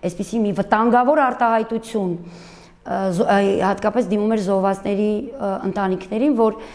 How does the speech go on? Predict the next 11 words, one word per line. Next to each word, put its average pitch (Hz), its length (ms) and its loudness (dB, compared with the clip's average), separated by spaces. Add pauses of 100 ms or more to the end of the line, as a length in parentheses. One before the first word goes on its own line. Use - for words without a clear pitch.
(280)
ձեր 247 240 4
երեխաները 214 680 0
չեն 262 320 -2 (140)
զոհվել, 190 500 -2
ը, - 760 -6 (200)
զոհվել 254 400 4
են 294 180 4
հանուն 220 320 2
այն 208 160 0
բանի, 202 320 4 (640)
որպեսզի 196 420 -2